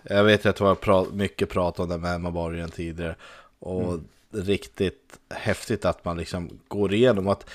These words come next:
Speaker 1: att hemmaplan kan vara så jäkla avgörande. Alltså det,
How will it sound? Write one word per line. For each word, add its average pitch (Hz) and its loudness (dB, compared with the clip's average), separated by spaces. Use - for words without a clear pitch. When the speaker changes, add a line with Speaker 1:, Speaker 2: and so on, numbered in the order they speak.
Speaker 1:
att - -10
hemmaplan 127 2
kan 104 2
vara 98 2
så - -8
jäkla 101 0
avgörande. 107 4
Alltså 98 -6
det, 110 4